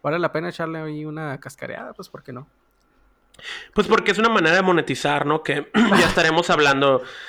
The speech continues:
Speaker 2: Y es que
Speaker 1: Próximamente.
Speaker 2: estaremos hablando, sí, exacto, en uno de los temas que vengan, eh, próximamente va a ser las maneras de monetizar, eh, pues,
Speaker 1: Spoiler
Speaker 2: videojuegos, ¿no?
Speaker 1: alert.
Speaker 2: No sabemos cuándo, la, lo hemos tenido por ahí en, en las notas
Speaker 1: Años.
Speaker 2: desde hace mucho tiempo.
Speaker 1: Es que es un tema muy escabroso, te tiene que preparar bastante.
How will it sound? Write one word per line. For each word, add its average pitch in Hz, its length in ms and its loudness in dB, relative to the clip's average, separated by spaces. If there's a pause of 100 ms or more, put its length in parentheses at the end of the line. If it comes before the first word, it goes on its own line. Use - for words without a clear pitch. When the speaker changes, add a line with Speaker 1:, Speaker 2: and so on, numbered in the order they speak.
(280)
Speaker 2:
Y 175 100 4
es 165 80 0
que 160 80 2
Speaker 1:
Próximamente. - 60 2
Speaker 2:
estaremos 214 380 4
hablando, 165 580 4
sí, 170 240 2
exacto, 147 320 0
en 135 80 4
uno 151 160 6
de 165 60 6
los 147 100 0
temas 139 340 0
que - 100 -4
vengan, 135 480 0
eh, 113 320 -2
próximamente 139 680 -2 (360)
va 127 80 0
a 120 40 -4
ser 135 260 0
las 139 180 0
maneras 123 400 2
de 139 60 2
monetizar, 123 800 -4
eh, - 320 -10 (560)
pues, - 140 -12
Speaker 1:
Spoiler 143 280 2
Speaker 2:
videojuegos, 139 160 2
¿no? 127 80 -2
Speaker 1:
alert. 117 260 -6 (1160)
Speaker 2:
No 180 140 2
sabemos 208 320 2
cuándo, 165 400 4
la, 139 140 6
lo 151 180 4
hemos 180 200 2
tenido 156 320 2
por 147 140 2
ahí 127 280 2
en, 156 100 2
en 127 180 2
las 117 140 0
notas 143 180 0
Speaker 1:
Años. 147 140 0
Speaker 2:
desde 123 260 0
hace 127 240 -4
mucho 165 920 6
tiempo. 127 260 2
Speaker 1:
Es 123 60 -8
que 180 80 -2
es 180 100 -2
un 190 120 -2
tema 170 280 -6
muy 165 120 -6
escabroso, 131 460 -6
te 131 140 -12
tiene 127 180 -14
que 135 80 -10
preparar 127 460 -8
bastante. - 480 -14